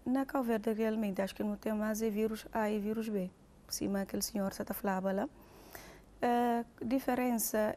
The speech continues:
entre que esse, ah, tipo de vírus lá é em relação a, não tem a ver tanto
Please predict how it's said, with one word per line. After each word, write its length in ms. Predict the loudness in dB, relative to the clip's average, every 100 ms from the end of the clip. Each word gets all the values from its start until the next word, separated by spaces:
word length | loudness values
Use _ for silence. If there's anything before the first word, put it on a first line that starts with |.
| -2
entre 880 | 0 0 -2 -4 -2 0 0 -2 -4 -12 -20 -20 -20 -20 -20 -4
que 120 | -2
esse, 320 | 0 -2 -2
ah, 400 | 0 0 0 -2 -2
tipo 280 | -4 -4 -2
de 100 | -2
vírus 420 | 0 0 -2 -2
lá 220 | -2 -2 -4 -14 -20 -20 -20 -20 -20 -12 -4
é 360 | -2 0 -2 -2
em 80 | -4
relação 640 | -2 -2 -2 -2 -2 -4 -4
a, 300 | -2 -2 -4 -10 -20 -20 -20 -20 -6
não 160 | -2 0
tem 180 | 0 0
a 40 |
ver 180 | -2 -4
tanto 400 | -2 -2 -4